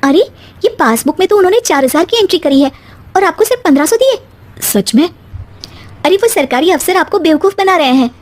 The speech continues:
सरकार की तरफ से हमें चार हजार मिले हैं, लेकिन बाकी का सारा पैसा खुद ही खा रहे हैं। आप लोग के अनपढ़ होने का फायदा उठा रहे हैं।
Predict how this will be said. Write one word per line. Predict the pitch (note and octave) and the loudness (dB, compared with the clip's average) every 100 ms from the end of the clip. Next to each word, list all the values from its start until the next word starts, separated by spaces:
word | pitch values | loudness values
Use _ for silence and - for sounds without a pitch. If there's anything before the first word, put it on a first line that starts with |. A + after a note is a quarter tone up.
| - - - | -20 -12 -4
सरकार | C4 B3+ C4 D#4+ | -2 0 -2 0
की | G#4+ | -2
तरफ | G4+ F4+ - | 0 -2 0
से | A4+ A#4 - | -2 -4 -4
हमें | G#4 | -2
चार | C5 F4 F#4+ | 0 0 0
हजार | A#4 B4+ | 0 0
मिले | G#4+ D#4 | 2 2
हैं, | C#4+ - - - - - - - | 0 -4 -14 -20 -20 -20 -8 -4
लेकिन | C4+ F4 | -2 0
बाकी | D4 C4 | 0 -2
का | D4+ | -2
सारा | F4+ D#4 C#4+ G4 | -2 0 0 0
पैसा | D#4 C#4 F#4 | -2 -2 -2
खुद | - F#4 | 0 -2
ही | |
खा | A#4 B4 | 0 0
रहे | A4+ | 2
हैं। | G4 E4+ - - - - | 0 -2 -8 -20 -20 -8
आप | C4+ D#4 D#4+ | -2 0 0
लोग | E4 | 0
के | G4 | 0
अनपढ़ | D#4+ C#4+ E4+ | 0 2 2
होने | D#4+ | 2
का | E4+ | 0
फायदा | A#4+ D#4 F#4 A#4 | -2 0 0 0
उठा | F#4 C#4 | 0 0
रहे | C4+ | 2
हैं। | C#4+ C#4 - | 2 2 -2